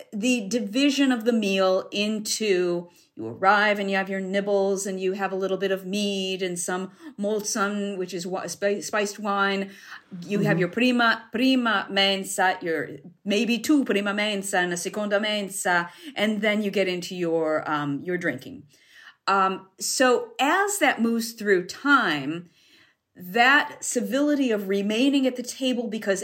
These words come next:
Speaker 1: everything isn't brought out to you a-, as if you were, you were being slopped.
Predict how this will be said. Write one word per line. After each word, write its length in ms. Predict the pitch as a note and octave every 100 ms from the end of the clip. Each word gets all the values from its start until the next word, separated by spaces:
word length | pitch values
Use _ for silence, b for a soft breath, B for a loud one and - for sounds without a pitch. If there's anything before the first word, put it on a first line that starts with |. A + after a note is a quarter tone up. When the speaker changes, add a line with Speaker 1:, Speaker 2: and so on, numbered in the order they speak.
| -
Speaker 1:
everything 540 | B3 C4+ C4 B3 A3+
isn't 360 | G#3 G#3+ F#3+ F3
brought 380 | F3+ F#3+ G#3+ G#3+
out 260 | G#3+ G#3+
to 160 | - A3
you 500 | F3+ E3+ D3+ D3+ D#3+ B B -
a-, 60 | F#3 F3
as 260 | G3 F#3+ F#3+
if 180 | F#3+ G3+
you 140 | G3
were, 340 | F3+ F3+ F3 E3+
you 220 | G3 F#3
were 120 | E3
being 280 | E3+ E3 F#3
slopped. 720 | - - C#4 A3 - -